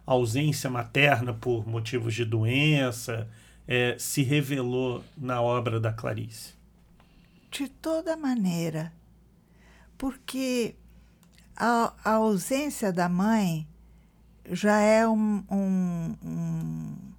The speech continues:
Speaker 2: uma impressão, já, já se imprime, já é uma tatuagem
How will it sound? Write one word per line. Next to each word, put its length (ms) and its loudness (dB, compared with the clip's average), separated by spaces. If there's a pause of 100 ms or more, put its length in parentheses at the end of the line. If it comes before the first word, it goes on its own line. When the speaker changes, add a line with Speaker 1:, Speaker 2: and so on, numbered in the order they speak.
(1120)
Speaker 2:
uma 240 2
impressão, 960 4
já, 340 6
já 220 4
se 200 4
imprime, 800 6
já 180 6
é 80 8
uma 180 4
tatuagem 920 2